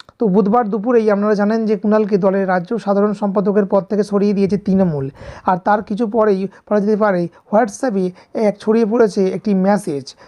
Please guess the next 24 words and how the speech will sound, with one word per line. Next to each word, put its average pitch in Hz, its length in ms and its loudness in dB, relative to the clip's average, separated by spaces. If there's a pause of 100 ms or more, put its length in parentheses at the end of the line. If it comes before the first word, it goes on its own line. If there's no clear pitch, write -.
(160)
সমাজ 226 200 0
মাধ্যমে 220 340 0
ছড়িয়ে 202 280 4
পড়া 202 240 2
ওই 202 120 2
বার্তায় 185 400 0
দেখা 208 200 0
যাচ্ছে 202 400 0 (260)
সুদীপকে 208 640 0 (260)
এ 220 100 4
বেশ 202 200 2
কিছু 208 200 -4
মেসেজ 190 400 -2
পাঠিয়েছেন 214 480 -2
সারা 190 400 0
বাংলা 220 400 0 (280)
আতশবাজি 208 560 0
সমিতির 202 540 0
নেতা 190 280 0
বাবলা 175 480 2
রায়। 139 240 -2 (380)
বাবলা 190 580 2
ওই 214 100 0
বার্তায় 185 520 0